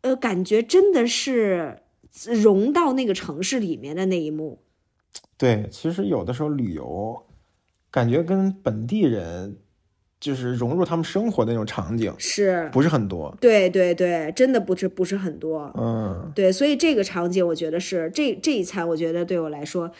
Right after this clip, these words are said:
Speaker 1: 还是很重要。哎，其实咱们要说融-，就是特别融入的，我觉得还有一餐是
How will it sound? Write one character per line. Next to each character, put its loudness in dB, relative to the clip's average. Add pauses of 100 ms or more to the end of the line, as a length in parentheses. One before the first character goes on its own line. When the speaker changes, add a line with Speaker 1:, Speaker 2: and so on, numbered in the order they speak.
(100)
Speaker 1:
还 -6
是 -2
很 -4
重 -4
要。 -4 (200)
哎， 4
其 4
实 4
咱 -2
们 0
要 0
说 0
融-， -2
就 -2
是 -4
特 -2
别 6
融 2
入 0
的， 0
我 2
觉 0
得 0
还 -4
有 2
一 -2
餐 -8
是 -4